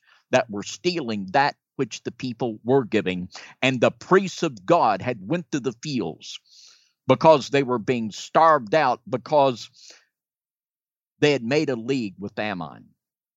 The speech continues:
And that's what's happened today. The church today is in league with the devil. They're in league with the devil. They are so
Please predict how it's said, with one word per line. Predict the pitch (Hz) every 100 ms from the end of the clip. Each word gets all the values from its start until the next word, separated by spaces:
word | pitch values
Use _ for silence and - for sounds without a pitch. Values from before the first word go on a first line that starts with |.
| _ -
And | 110
that's | 98 151 -
what's | 196 156
happened | 185 165 - 135
today. | 135 135 101
The | 92
church | - 151 156 -
today | - 117 143 156 147
is | 113 101
in | 92
league | 104 135 135
with | 131 -
the | -
devil. | - 113 85 69 _ _ _ _ _ _
They're | - 123 107
in | 90 104
league | 139 165 135
with | 139 -
the | 117
devil. | 139 131 135
They | 104 120
are | 98
so | 90 - 165 156 156 156